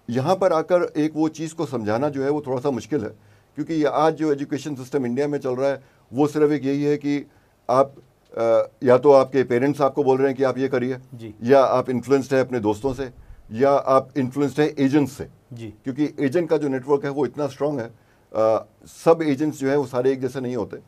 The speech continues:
Speaker 1: कितने एजेंट्स हैं जिनको शायद ये भी नहीं पता होगा कि वहाँ पर कॉलेज सिस्टम या एजुकेशन सिस्टम क्या है, लेकिन उनको सिर्फ अपना एक कमार-, कम-, अ, फीस चाहिए,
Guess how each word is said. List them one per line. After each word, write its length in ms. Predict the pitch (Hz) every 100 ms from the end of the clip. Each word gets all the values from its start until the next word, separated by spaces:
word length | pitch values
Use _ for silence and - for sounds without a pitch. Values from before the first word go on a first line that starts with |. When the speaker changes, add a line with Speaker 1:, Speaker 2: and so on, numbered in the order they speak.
| _ _ _ -
Speaker 1:
कितने 520 | 113 113 - 139 156
एजेंट्स 320 | 156 139 151 147
हैं 100 | 131
जिनको 280 | 131 147
शायद 220 | 139 139 117
ये 100 | 135
भी 100 | 156
नहीं 120 | 151
पता 200 | 139 139
होगा 220 | 127 143 147 _ _ -
कि 120 | 147
वहाँ 200 | 120 127
पर 160 | 131 139
कॉलेज 220 | 131 139
सिस्टम 300 | 135 127 139
या 80 | 135
एजुकेशन 400 | 120 123 123 123
सिस्टम 280 | 127 135 135
क्या 160 | 165
है, 220 | 131 78 - _ _ _ _ 117
लेकिन 260 | 139 156
उनको 240 | 151 151 156
सिर्फ 240 | 151 147
अपना 220 | 135 139
एक 140 | 147 143
कमार-, 340 | 117 127 135 131
कम-, 360 | 123 - _ - -
अ, 320 | 123 120 117
फीस 360 | 98 - 170 160
चाहिए, 300 | 131 139